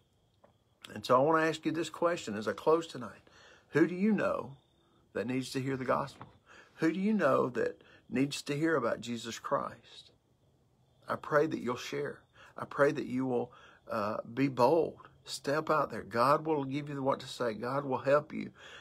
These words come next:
uh, as you share, uh, with, uh, others about Jesus Christ. And we look forward to the great harvest. But it is imperative that we, as believers,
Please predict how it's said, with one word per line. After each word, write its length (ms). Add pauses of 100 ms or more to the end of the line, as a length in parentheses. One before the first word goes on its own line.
(140)
uh, 220
as 260
you 100
share, 580 (420)
uh, 360
with, 480 (240)
uh, 360 (200)
others 600 (120)
about 540
Jesus 420
Christ. 680 (480)
And 400
we 100
look 240
forward 380
to 80
the 100
great 300
harvest. 680
But 200
it 120
is 180
imperative 680 (400)
that 300
we, 440 (280)
as 180
believers, 800